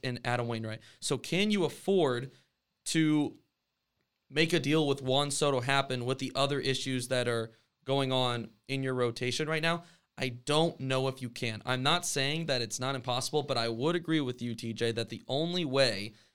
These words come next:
that the Cardinals can make something happen where they trade for Juan Soto is if Patrick Corbin is included. One, I think it is extremely stupid of the Nationals to try and package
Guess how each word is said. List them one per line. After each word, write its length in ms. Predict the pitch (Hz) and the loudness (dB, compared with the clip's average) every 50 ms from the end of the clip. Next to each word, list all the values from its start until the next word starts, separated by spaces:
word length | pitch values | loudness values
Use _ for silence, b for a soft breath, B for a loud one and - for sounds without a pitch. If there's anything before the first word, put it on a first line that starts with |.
| b _ | b _
that 160 | - 131 127 | -4 -2 -2
the 80 | - 117 | -4 -6
Cardinals 480 | - - - 131 135 139 143 147 139 | -4 0 2 2 2 2 0 -2 -2
can 180 | - - 120 117 | -2 -4 -4 -2
make 200 | 117 120 131 131 | 0 0 0 0
something 380 | - - 135 127 131 127 117 113 | 0 -2 0 0 -2 -2 -2 0
happen 420 | 127 127 123 120 110 113 110 110 | 0 0 0 0 -2 -4 -4 -2
where 100 | 120 120 | -2 0
they 140 | 117 120 117 | 0 0 -2
trade 400 | - - - 127 127 139 135 139 | -4 -4 -2 0 0 0 -2 -4
for 120 | - 123 | -4 -2
Juan 320 | 120 120 120 123 123 123 120 | 0 0 0 0 0 -2 -2
Soto 380 | - - 117 110 107 110 107 b b b b - | -2 0 0 0 -2 -4 -8 b b b b -8
is 160 | 127 117 127 | -4 -4 -4
if 120 | 120 120 | -4 -4
Patrick 380 | - 135 131 127 131 139 120 - | -2 0 0 0 0 -4 -8 -6
Corbin 460 | - 135 127 123 113 123 120 117 117 B B B B _ | -2 -2 0 0 0 -2 -4 -4 -6 B B B B _
is 180 | - 135 135 120 | -2 -2 0 0
included. 460 | 127 120 120 - 135 123 107 98 - - | -2 -4 -4 -2 -2 -2 -2 -4 -6 -10
One, 580 | - 117 127 131 151 196 220 226 175 120 107 - - - _ _ _ _ _ _ | -12 -12 -12 -10 -6 0 0 2 2 0 -2 -8 -18 -20 _ _ _ _ _ _
I 120 | - 135 143 | -2 -2 0
think 240 | 147 156 147 139 | 0 -2 -2 0
it 100 | 147 135 | -2 -2
is 140 | 135 127 - | -2 -4 -4
extremely 580 | 107 - - - - 175 196 208 214 208 170 - | -6 -6 -6 -4 -2 -2 -2 -2 0 -2 -2 0
stupid 720 | - - - - - - - 277 269 277 - - 85 - - _ _ _ _ _ _ - | 0 -2 -2 -2 -2 0 2 2 2 2 0 -6 -8 -10 -18 _ _ _ _ _ _ -2
of 160 | 143 139 123 | -2 0 0
the 80 | 147 143 | 2 2
Nationals 640 | 143 151 160 165 - - 151 127 127 123 120 - | 2 2 4 2 2 2 0 0 0 -2 -2 -2
to 100 | - 147 | -2 -2
try 320 | 143 - - 156 147 151 147 | -2 2 4 4 6 6 6
and 240 | 139 135 131 131 131 b b b b _ _ | 4 2 0 -2 -6 b b b b _ _
package 540 | - 160 160 165 170 170 170 156 143 131 | -2 0 0 0 0 0 0 0 0 -2